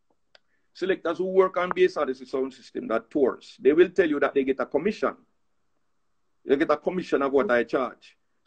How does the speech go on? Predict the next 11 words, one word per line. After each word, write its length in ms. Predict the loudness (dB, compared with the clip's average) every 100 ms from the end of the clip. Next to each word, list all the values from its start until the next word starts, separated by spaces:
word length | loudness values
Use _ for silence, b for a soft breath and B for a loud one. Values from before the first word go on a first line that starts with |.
| 0
So 80 |
it's 120 | 0 0
a 60 |
percentage, 960 | -2 -4 2 2 2 -2 -8 -8 -18 -20 _ _
right, 280 | 2 2 2 _ _
what 180 | -8 -6
I 100 | -8
charge. 360 | -10 -16 -18 -10
And 180 | -6 2
they 100 | 4
are, 280 | 4 2